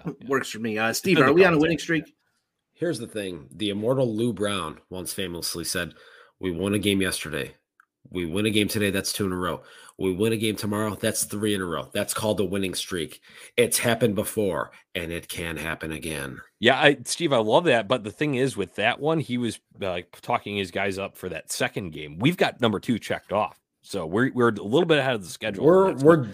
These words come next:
Speaker 3: we're
Speaker 1: Yeah, yeah,
Speaker 3: dangerously
Speaker 1: just,
Speaker 3: close
Speaker 1: yeah,
Speaker 3: right now.
Speaker 1: right, right, right. Exactly. Dangerously close. Uh, gonna take another one.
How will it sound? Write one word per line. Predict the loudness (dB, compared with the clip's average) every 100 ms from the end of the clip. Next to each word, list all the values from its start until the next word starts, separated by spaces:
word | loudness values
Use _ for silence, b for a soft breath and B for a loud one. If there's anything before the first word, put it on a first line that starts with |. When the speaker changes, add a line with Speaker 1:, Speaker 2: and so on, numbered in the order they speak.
| -12
Speaker 3:
we're | -2 2 4
Speaker 1:
Yeah, | 4
yeah, | 4
Speaker 3:
dangerously | 2 4 2 2 -2
Speaker 1:
just, | -2
Speaker 3:
close | 2
Speaker 1:
yeah, | 2 2
Speaker 3:
right | -4 -6
now. | 4
Speaker 1:
right, | 6 8
right, | 4 4
right. | 2 0
Exactly. | -6 -4 -4 -4 -10
Dangerously | -6 -4 -4 -6 -8
close. | -6 -4 -4 -4
Uh, | -6 -6
gonna | -6
take | -8 -8
another | -6 -6
one. | -8 -12